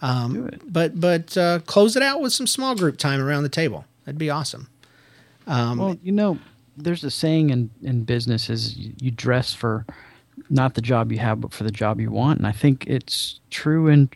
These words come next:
Speaker 2: in ministry too. You don't, you know, if you want to reach thousands of people, you gotta reach the ten that are right in front of you. And, uh,
Speaker 1: It's true.
Speaker 2: this, the principles are not gonna change.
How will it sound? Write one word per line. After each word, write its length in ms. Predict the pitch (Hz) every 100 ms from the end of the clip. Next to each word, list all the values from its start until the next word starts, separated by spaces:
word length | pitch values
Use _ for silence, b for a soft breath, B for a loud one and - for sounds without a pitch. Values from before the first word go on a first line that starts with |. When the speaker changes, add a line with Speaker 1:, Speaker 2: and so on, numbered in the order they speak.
| _
Speaker 2:
in 180 | - 135
ministry 400 | 131 196 - 120
too. 160 | - 185
You 140 | 151
don't, 220 | 165 175 - B B B B _
you 100 | 165
know, 180 | 170 170
if 360 | - - 143 -
you 80 | 190
want 340 | 156 160 - - - _
to 120 | - 123
reach 360 | 135 190 -
thousands 460 | - 120 117 120 110
of 120 | 110
people, 460 | - 208 - 131 - b b b b _ _
you 100 | 131
gotta 240 | 143 151
reach 400 | 127 151 143 - - - - -
the 160 | -
ten 240 | 127 160 151
that 140 | 135
are 80 | 127
right 140 | 135
in 100 | 120
front 220 | 127 175 156
of 100 | 107
you. 240 | 101 104 - _ _
And, 280 | 131 123 120
uh, 200 | 127 123
Speaker 1:
It's 120 | - -
true. 300 | 131 123 123 _ _ _ _ _ -
Speaker 2:
this, 180 | 143 127
the 160 | -
principles 480 | 135 165 175 - 139
are 80 | 131
not 220 | 135 131
gonna 180 | 131 120
change. 640 | - 170 147 101 98 -